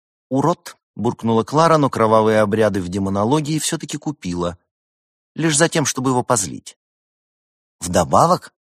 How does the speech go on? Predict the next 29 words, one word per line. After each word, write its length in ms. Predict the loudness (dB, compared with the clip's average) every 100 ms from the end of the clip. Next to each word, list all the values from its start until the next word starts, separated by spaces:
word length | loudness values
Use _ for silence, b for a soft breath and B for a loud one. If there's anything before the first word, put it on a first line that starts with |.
| _ -4
Клару 320 | 2 4 4
сильнее 540 | 0 2 2 2 0
влечет 480 | -2 -4 -2 -2 -4 _
не 180 | -2 0
на 120 | 2
большую 600 | 0 0 -2 0 0 2
арену, 360 | 0 -2 -6 -4
не 140 | -4
к 80 | 0
ярким 420 | 2 2 2 -2
огням, 460 | 0 0 0 -2 -6
вечерним 480 | -6 -4 -4 -4
костюмам 560 | -4 -4 -4 -4 -4 -4 B B
и 80 | -2
левитации 540 | -2 0 2 0 0
с 80 | -2
проволочной 540 | 0 0 0 -2 -2 -4
страховкой, 720 | -4 -4 -4 -8 -10 -18 -20 _ _ _
а 120 | -10 -10
к 80 | -8
тем 280 | -2 0 2
из 120 | 0
фокусников, 760 | -2 -6 -6 -8 -8 -12 -16 -18 _ _
кто 200 | -8 -6
поскромнее. 800 | -4 -4 -4 -8 -10 -14 -18 -20 _ _ _ _ _ -10
Туда, 220 | -4 -2
где 140 | 0
секреты 440 | -2 0 -2 -2 -2
мастерства 680 | -4 -2 -2 -2 -2 -2